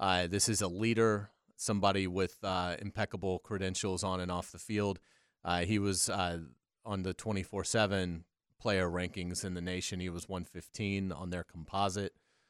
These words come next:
So it speaks to his talent. This is a, a high-level four-star player that, uh, i-, has at least had a year of college. And, you know, I think the, the word around the campfire was he got up there and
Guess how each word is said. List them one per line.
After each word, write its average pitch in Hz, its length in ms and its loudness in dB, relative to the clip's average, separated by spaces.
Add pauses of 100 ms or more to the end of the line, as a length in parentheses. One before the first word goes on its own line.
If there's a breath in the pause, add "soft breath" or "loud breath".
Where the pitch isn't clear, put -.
(120)
So 101 260 6
it 90 100 2
speaks - 360 0
to - 80 0
his 117 200 4
talent. 95 420 2
This 90 180 -2
is 95 140 -2
a, 92 340 0
a 95 140 -2
high-level 98 480 0
four-star 95 500 -4
player 95 480 -2 (480)
that, 95 240 2
uh, 87 420 2 (100)
i-, 131 240 -2
has 123 260 2
at 135 140 0
least 123 220 2
had 120 140 6
a 113 60 4
year 107 220 4
of 107 140 0
college. 107 500 2
And, 107 260 2
you 165 80 -2
know, 135 140 6
I 117 180 2
think 127 300 -2
the, 117 180 4
the 110 120 0
word 110 200 4
around 104 240 4
the 107 60 -6
campfire 104 560 0
was 101 260 2
he 107 240 0
got 98 240 2
up 98 160 0
there 104 280 2
and 104 220 0